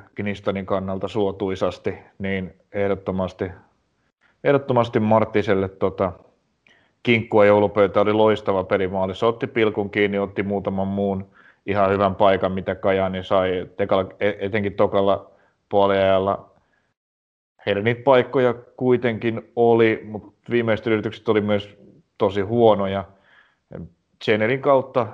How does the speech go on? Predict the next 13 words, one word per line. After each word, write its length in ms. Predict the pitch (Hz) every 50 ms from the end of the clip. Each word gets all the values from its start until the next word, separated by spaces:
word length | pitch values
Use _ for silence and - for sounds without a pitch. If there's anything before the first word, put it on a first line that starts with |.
| - - - _ -
jälleen 440 | 117 113 113 113 107 107 107 104 101
kerran 500 | 107 113 104 101 101 101 98 95 98 98 - _ _
se 160 | _ - 107
peli 260 | - - 107 101 101
pyöri, 420 | 98 98 104 101 101 98 98 98 98
ja 100 | 95 92 -
Jenneri 300 | 104 95 104 110 123 131
heitti 320 | 131 123 113 110 - 131 107
muutamia, 580 | 110 110 107 101 110 101 101 101 98 98 98 - - _ - - - - - _ _ _ _
muutamia 520 | - 110 110 110 110 120 110 107 104 104 104
kyllä 360 | - 113 104 101 104 101 101 - - - _ _ _ _ _ _ _ _ -
ihan 300 | 107 107 113 110 101 104
hyviä, 380 | 117 113 110 107 101 98 95